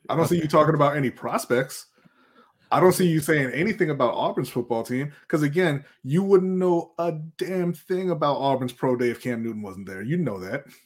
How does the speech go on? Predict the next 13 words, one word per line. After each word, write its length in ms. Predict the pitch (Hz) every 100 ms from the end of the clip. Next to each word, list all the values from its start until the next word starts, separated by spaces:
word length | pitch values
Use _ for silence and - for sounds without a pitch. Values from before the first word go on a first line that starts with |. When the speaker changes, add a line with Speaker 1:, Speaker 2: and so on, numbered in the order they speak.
| _ _ _ _
Speaker 2:
Yeah, 240 | 285 131 -
yeah, 160 | - -
yeah, 140 | - -
yeah, 80 | - -
yeah. 80 | - _ _ _
He 80 | -
messing 280 | 113 85 71
with 120 | 64
you, 80 | -
B. 180 | 52 - _ _ _ -
Speaker 1:
I 60 |
know. 60 | 139
Speaker 2:
But, 320 | 143 113